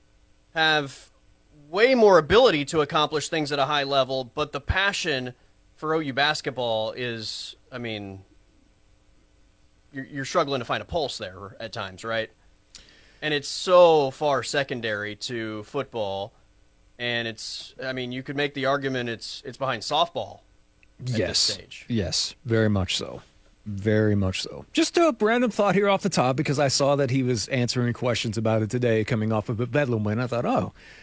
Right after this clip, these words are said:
Speaker 2: this sounds very familiar from where we were a, a year, a year ago." Even though it wasn't last year towards the, more towards the end of the season,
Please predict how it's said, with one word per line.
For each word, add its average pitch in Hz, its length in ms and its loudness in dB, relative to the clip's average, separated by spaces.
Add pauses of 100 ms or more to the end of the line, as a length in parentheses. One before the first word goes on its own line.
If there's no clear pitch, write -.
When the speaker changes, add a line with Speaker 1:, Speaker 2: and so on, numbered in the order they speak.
Speaker 2:
this 151 140 -2
sounds 139 280 2
very 117 280 4
familiar 104 460 -2
from 104 160 -8
where 98 160 -2
we 98 100 0
were 95 400 -2
a, 90 340 -2 (140)
a 101 60 -2
year, 101 480 0 (520)
a 107 80 -2
year 101 220 4
ago." 98 380 -4 (240)
Even 196 260 2
though 185 320 6
it 156 40 6
wasn't 156 360 2
last 143 380 4
year 147 160 2
towards 131 340 0
the, 123 300 0 (400)
more 131 440 2
towards 127 260 0
the 131 140 0
end 139 220 2
of 143 80 0
the 127 60 0
season, 139 540 0